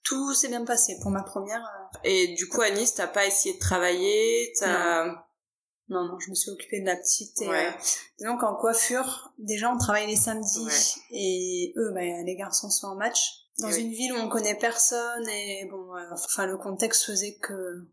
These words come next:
Speaker 1: j'ai pas réessayé de, de travailler.
Speaker 2: Non, bah oui, de toute façon, comme tu dis, dans la coiffure, euh, c'est hyper prenant quand même,
Speaker 1: Mm.
Speaker 2: donc, euh, d'accord. Ta fille est rentrée à l'école à Nice ?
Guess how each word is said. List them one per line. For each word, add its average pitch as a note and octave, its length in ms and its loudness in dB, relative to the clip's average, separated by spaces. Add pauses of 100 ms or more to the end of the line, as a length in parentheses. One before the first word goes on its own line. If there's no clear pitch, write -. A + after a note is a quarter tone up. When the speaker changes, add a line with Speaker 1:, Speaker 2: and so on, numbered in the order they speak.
(260)
Speaker 1:
j'ai G3 320 -4
pas A3 280 0
réessayé G#3 460 0
de, F#3 360 -10
de G#3+ 120 -12
travailler. F#3+ 320 -2
Speaker 2:
Non, A3+ 120 2
bah D3+ 100 2
oui, D#3+ 180 -2
de F#3 140 0
toute - 80 0
façon, E3 280 -2 (140)
comme E3 140 -12
tu F3 160 -2
dis, G3 160 -6
dans E3 140 -2
la D#3+ 80 -4
coiffure, E3+ 440 -6
euh, F3+ 220 -8
c'est E3+ 220 0
hyper D#3 340 -10
prenant A#3+ 300 -8
quand F3 200 -8
même, G#3 200 -4
Speaker 1:
Mm. - 20 -12
Speaker 2:
donc, D#3+ 280 -14
euh, D#3 180 -6 (560)
d'accord. - 560 -12
Ta G3+ 180 2
fille B3+ 480 -2
est A#3 80 4
rentrée A#3 360 0
à A3+ 40 2
l'école A3+ 600 -2
à A3 100 0
Nice ? A#3 640 2